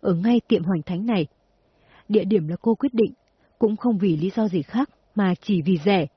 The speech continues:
Lúc ấy có thành viên trong phòng đề nghị muốn đi ăn K F C, nghĩ nơi đó bầu không khí tốt, thích hợp bàn chuyện yêu đương.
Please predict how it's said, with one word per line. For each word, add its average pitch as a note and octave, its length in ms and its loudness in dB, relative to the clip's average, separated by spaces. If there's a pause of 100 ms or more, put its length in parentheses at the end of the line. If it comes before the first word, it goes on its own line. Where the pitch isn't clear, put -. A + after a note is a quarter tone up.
(1040)
Lúc B3+ 160 2
ấy G3 220 0
có C4 120 -4
thành F3 240 0
viên G#3+ 180 2
trong A3+ 180 -2
phòng F3+ 220 0 (100)
đề F#3+ 140 0
nghị F3+ 240 0
muốn F#3+ 180 -2
đi A3+ 80 2
ăn F#3+ 200 -2
K - 40 -12
F G#3 240 2
C, G3 360 2 (600)
nghĩ G#3+ 180 4
nơi A#3 120 6
đó G3 300 0
bầu G3 140 4
không G3+ 160 -4
khí F#3+ 260 -4
tốt, C#4 180 4 (340)
thích - 180 -2
hợp G#3+ 120 0 (140)
bàn F#3 160 -2
chuyện G#3 220 0
yêu A#3 160 0
đương. A#3 220 4